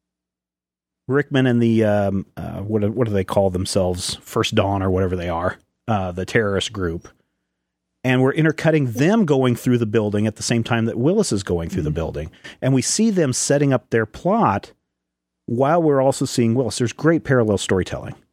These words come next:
Speaker 1: This is a perfect example of parallel storytelling. Um, things start, guns going off.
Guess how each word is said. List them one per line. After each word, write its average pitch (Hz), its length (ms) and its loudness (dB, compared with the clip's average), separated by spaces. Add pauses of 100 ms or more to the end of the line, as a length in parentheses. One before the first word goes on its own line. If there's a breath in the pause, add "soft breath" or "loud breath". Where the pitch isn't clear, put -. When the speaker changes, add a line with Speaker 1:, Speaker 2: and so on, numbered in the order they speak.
Speaker 1:
This 131 100 6
is 120 100 2
a 107 60 2
perfect 151 540 2
example 104 400 0
of - 100 -8
parallel 92 360 -2
storytelling. - 560 -8 (680 soft breath)
Um, 120 420 4 (960)
things 165 240 2
start, 139 300 -2
guns 135 280 2
going 123 240 4
off. 107 360 2